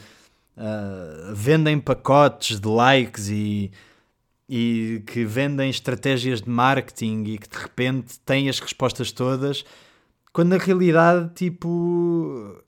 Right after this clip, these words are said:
funciona mesmo como uma slot machine. Uma pessoa vai puxando a alavanca, vai pondo likes, ah, ou vai esperando likes e de repente,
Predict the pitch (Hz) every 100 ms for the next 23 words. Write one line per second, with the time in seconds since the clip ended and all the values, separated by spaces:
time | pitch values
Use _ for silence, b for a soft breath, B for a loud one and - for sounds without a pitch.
0 | _ - 196 190 214 202 208 208 202 190
1 | 185 180 190 185 185 180 233 247 165 117
2 | 135 147 147 156 147 151 147 143 156 160
3 | 135 - 131 131 139 143 147 - B B
4 | B B B B _ _ - 139 135 135
5 | 135 127 120 127 120 - - 143 139 120
6 | 139 147 165 170 165 - - 165 165 170